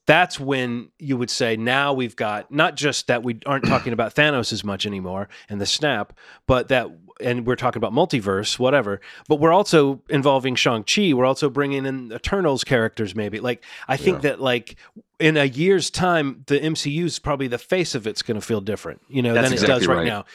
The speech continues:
Speaker 1: We are
Speaker 2: I
Speaker 1: still
Speaker 2: want it
Speaker 1: in the,
Speaker 2: to.
Speaker 1: we're still
Speaker 2: Yeah.
Speaker 1: kind of in the hangover. Uh, but I think what they're trying to do, Ronald, and they might be, they might be doing it a little too much,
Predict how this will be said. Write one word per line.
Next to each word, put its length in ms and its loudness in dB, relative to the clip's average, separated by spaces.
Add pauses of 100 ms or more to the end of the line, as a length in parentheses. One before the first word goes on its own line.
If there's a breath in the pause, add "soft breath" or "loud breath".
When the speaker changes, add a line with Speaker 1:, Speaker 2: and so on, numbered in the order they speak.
(180 loud breath)
Speaker 1:
We 140 8
are 100 8
Speaker 2:
I 40 6
Speaker 1:
still 240 4
Speaker 2:
want 80 2
it 20 2
Speaker 1:
in 60 0
the, 160 -2
Speaker 2:
to. 20 -20 (240 loud breath)
Speaker 1:
we're 100 8
still 140 4
Speaker 2:
Yeah. 40 -12
Speaker 1:
kind 120 6
of 60 6
in 100 4
the 40 2
hangover. 640 2
Uh, 160 -2
but 220 4
I 140 4
think 240 -4
what 300 2
they're 140 4
trying 300 0
to 60 -2
do, 160 0
Ronald, 260 2
and 100 0
they 60 4
might 240 0
be, 80 0
they 180 2
might 180 2
be 100 -4
doing 260 2
it 220 -4
a 100 0
little 220 2
too 180 -2
much, 380 -2